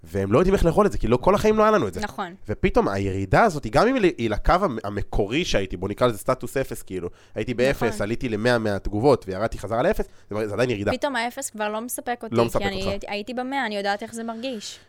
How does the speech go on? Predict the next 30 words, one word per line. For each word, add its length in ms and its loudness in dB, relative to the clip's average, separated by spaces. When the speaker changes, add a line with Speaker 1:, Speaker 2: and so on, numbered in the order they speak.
Speaker 1:
ו-, 180 -4
ובגלל 380 4
ה-, 420 0
מצבי 220 -2
רוח 160 0
שעשה, 280 -4
אז 140 -4
כאילו, 360 -10
אני 200 0
בתחושה 320 -2
שלי, 360 2
זה 180 -10
לא 160 -2
כיף. 240 0
מהצד 240 4
השני, 380 2
וזה 260 -8
כאילו 200 0
סופר 260 0
קריטי, 340 -2
וזה 180 -8
באסה 260 -2
שאת 140 -10
לא 60 -4
חווה 240 4
את 60 -2
זה, 80 -2
זה 240 -4
התגובות 360 -2
הטובות. 420 2